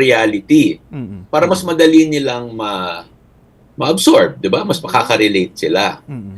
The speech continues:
Speaker 2: Mm-mm.
Speaker 1: So that's the beauty of A I in a sense. Kasi pwede ka mag-, the experience, no, can be personalized because of A I.
Speaker 3: Mm-hmm.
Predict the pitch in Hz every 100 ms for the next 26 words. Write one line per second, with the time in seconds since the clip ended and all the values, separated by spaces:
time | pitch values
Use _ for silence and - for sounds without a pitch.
0 | 101 110 - 170 226 - 180 156 175 170
1 | 170 160 151 - 135 135 131 131 127 107
2 | - 160 190 151 - - 147 208 185 _
3 | _ _ 156 160 175 175 170 151 110 -
4 | _ _ _ _ - 139 147 - - 185
5 | 202 110 95 - 120 143 - _ _ _
6 | _ _ - 143 147 160 156 135 143 117
7 | 90 104 85 - _ - 120 110 117 -
8 | 80 - - 175 165